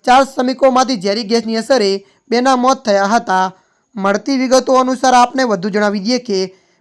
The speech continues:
બે શ્રમિકોને આઈ સી યુમાં ખસેડાયા હતા. પરિવારજનોએ કંપનીના માલિક સામે એફ આઈ આરની માગ સાથે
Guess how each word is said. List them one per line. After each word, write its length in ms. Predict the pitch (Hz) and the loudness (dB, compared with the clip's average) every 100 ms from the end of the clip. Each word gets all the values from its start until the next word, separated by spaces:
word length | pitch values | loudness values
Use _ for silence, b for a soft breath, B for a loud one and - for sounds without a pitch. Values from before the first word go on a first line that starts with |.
| - | -8
બે 160 | 208 262 | -2 -2
શ્રમિકોને 500 | 262 262 269 277 262 | 0 -4 -2 0 2
આઈ 160 | 240 | 2
સી 80 | 240 269 | 0 -2
યુમાં 200 | 254 247 | 0 0
ખસેડાયા 460 | 220 226 202 202 | -2 -4 -2 2
હતા. 420 | 233 233 196 190 190 b b b b | 2 0 0 0 -2 b b b b
પરિવારજનોએ 580 | - 247 269 240 262 269 | -4 2 2 2 2 0
કંપનીના 420 | 247 247 254 262 | 0 -2 0 0
માલિક 300 | 240 220 240 | 2 2 0
સામે 280 | 233 262 254 | 0 0 2
એફ 200 | 233 233 | 0 2
આઈ 60 | 262 | 0
આરની 160 | 262 | 0
માગ 260 | 240 220 214 | 0 -2 -2
સાથે 560 | - 254 247 190 196 | 0 0 0 -4 -4